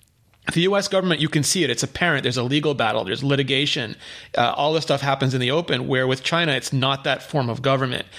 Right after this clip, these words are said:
And I think that's sort of the fear that underlies all this, is that when it happens in China, there, it's gonna be much harder for Apple to affect, to,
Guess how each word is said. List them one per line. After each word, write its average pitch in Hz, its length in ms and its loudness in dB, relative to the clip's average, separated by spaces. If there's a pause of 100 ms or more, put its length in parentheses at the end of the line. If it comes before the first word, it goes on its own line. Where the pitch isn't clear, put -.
(160)
And 135 120 2
I - 20 2
think 151 180 0
that's 139 220 -2
sort - 280 0
of 131 60 -2
the 123 60 -2
fear 139 540 0
that 117 120 -2
underlies 117 640 0
all 110 160 0
this, 120 320 -4
is 113 160 -4
that 120 320 -2 (480)
when 147 400 0
it 147 100 0
happens 143 440 0
in 127 100 0
China, 139 460 0
there, 123 160 0
it's 139 220 -4
gonna 143 140 0
be 131 120 0
much 131 240 -2
harder 131 260 0
for 131 180 -2
Apple 117 320 0
to 113 180 -2
affect, 113 420 -2
to, 123 300 0